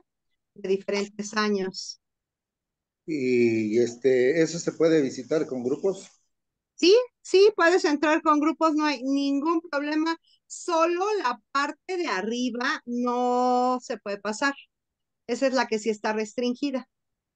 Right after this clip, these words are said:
Speaker 2: Ok. Digo, que yo, yo para allá, pues, no, no hago trabajo de, de guiada. Me entretengo mucho por acá, pero igual, para poder tener una referencia y cua-, algún, algún cliente que quiera ir allá para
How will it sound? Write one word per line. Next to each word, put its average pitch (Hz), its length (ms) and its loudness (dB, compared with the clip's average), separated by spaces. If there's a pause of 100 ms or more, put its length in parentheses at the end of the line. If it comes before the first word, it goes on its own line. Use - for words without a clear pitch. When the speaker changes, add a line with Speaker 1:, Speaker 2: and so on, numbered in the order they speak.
Speaker 2:
Ok. 113 360 -8 (1080)
Digo, 143 600 2 (420)
que 127 160 0
yo, 135 400 4
yo 127 160 2
para 117 160 2
allá, 127 200 4
pues, 113 120 -6
no, 113 300 -8 (180)
no 117 240 -8
hago 107 200 -8
trabajo 110 440 -4
de, 101 240 -10 (240)
de 107 180 -4
guiada. 123 340 0 (600)
Me 104 240 -8
entretengo 107 400 -4
mucho 107 240 -6
por 104 120 -4
acá, 110 240 -8
pero 101 140 -4
igual, 104 300 -6 (320)
para 95 240 -6
poder 113 320 -2
tener 113 300 -4
una 110 300 -8 (360)
referencia 117 480 0
y 113 80 -6
cua-, 104 260 -8
algún, 104 680 -6 (640)
algún 123 260 0
cliente 123 300 0
que 117 140 -2
quiera 117 280 2
ir 117 140 2
allá 120 300 2
para 101 360 -4